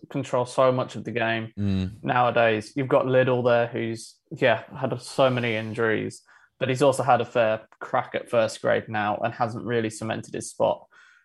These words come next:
Speaker 1: Um, Jake Simpkins, the one that you talk about being the young superstar coming through, whether he's ready or not. If you could go
Speaker 2: Mm.
Speaker 1: out and get someone like Josh Hodgson, who potentially leaving Raiders, I'm not sure how likely that actually is,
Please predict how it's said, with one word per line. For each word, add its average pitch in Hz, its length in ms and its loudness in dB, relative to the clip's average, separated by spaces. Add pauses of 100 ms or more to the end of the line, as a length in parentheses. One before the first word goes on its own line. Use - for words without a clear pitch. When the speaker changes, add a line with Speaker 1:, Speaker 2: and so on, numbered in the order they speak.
(140)
Speaker 1:
Um, 107 460 -4 (220)
Jake 123 200 0
Simpkins, 113 720 -8
the 117 100 -6
one 113 260 -2
that 110 120 -6
you 113 300 -4
talk 120 300 -2
about 107 440 -2 (180)
being 117 220 -2
the 113 80 -4
young 113 400 -4
superstar 120 720 0
coming 113 280 -6
through, 127 420 0
whether 117 260 0
he's 117 200 -4
ready 117 300 2
or 107 120 0
not. 110 260 -2 (600)
If 135 100 -2
you 175 100 6
could 175 160 0
go 160 100 6
Speaker 2:
Mm. 147 40 8
Speaker 1:
out 127 120 4
and 131 80 -6
get 135 180 0
someone 127 320 -2
like 120 280 0
Josh - 220 -2
Hodgson, 151 560 0 (140)
who 120 280 -2 (360)
potentially 127 580 -2
leaving 120 540 0 (340)
Raiders, 127 380 2
I'm 123 100 0
not 120 160 -2
sure 113 140 0
how 113 160 2
likely 117 420 2
that 113 160 2
actually 113 480 -2
is, 117 400 -2